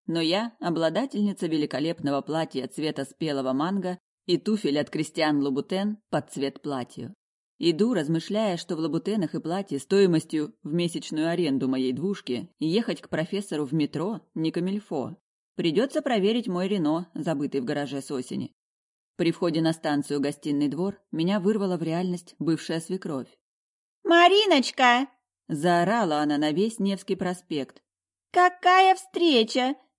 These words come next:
Ты всё хорошеешь!» Не успела я принять защитную стойку, как оказалась увлечённой в уединённую арку гостиного двора.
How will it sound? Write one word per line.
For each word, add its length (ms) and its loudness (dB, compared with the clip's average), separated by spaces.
Ты 160 4
всё 220 4
хорошеешь!» 1080 4
Не 180 0
успела 400 0
я 160 2
принять 420 0
защитную 560 -2
стойку, 480 -4
как 180 -4
оказалась 540 -2
увлечённой 720 -2
в 60 -2
уединённую 760 2
арку 320 -4
гостиного 540 -4
двора. 440 -6